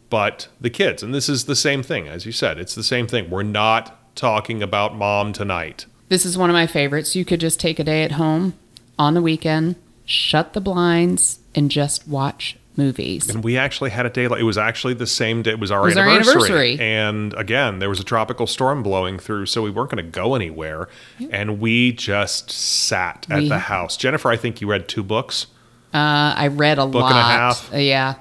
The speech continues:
Speaker 1: something
Speaker 2: yeah,
Speaker 1: like
Speaker 2: I
Speaker 1: that.
Speaker 2: read a
Speaker 1: I think
Speaker 2: lot.
Speaker 1: we sat and watched a movie together.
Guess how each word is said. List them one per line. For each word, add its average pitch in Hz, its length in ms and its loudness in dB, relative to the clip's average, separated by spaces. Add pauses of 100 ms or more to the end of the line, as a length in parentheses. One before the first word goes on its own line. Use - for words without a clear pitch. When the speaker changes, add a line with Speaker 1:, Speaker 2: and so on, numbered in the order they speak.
(100)
Speaker 1:
something 135 280 2
Speaker 2:
yeah, 127 60 2
Speaker 1:
like 107 180 0
Speaker 2:
I 135 40 2
Speaker 1:
that. 113 120 4
Speaker 2:
read 135 160 4
a - 40 0
Speaker 1:
I 131 40 2
think 127 120 -2
Speaker 2:
lot. 131 220 2
Speaker 1:
we 135 60 4
sat 110 240 0
and 101 120 -10
watched 95 300 -4
a 92 60 -6
movie 120 400 0
together. 123 760 2